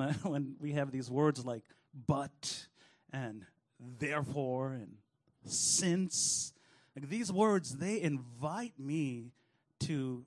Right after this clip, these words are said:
remember I am no longer the way I used to be, it invites you to remember, you are no longer the way you used to be.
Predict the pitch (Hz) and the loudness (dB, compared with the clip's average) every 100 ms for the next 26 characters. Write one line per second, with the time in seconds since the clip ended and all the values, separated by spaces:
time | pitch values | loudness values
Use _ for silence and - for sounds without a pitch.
0 | - 139 127 147 180 240 160 110 - _ | -8 -6 -4 -4 -2 0 0 -2 -6 _
1 | _ _ _ _ - 208 165 165 196 185 | _ _ _ _ -10 -10 -10 -12 -12 -10
2 | 208 262 240 165 143 143 135 127 - 131 | -8 -4 -2 -4 -4 -6 -6 -8 -10 -10
3 | 120 107 - _ _ 175 165 156 190 240 | -10 -12 -14 _ _ -2 0 0 -2 -4
4 | - 190 165 147 170 233 170 120 - _ | -8 -8 -4 -4 -2 -2 -2 -4 -12 _
5 | _ 202 247 214 269 233 220 247 277 226 | _ -8 -6 -4 -4 -6 -8 -8 -4 -4
6 | 175 175 165 156 151 269 320 - 135 113 | -2 -2 -4 -6 -2 2 4 2 -2 -10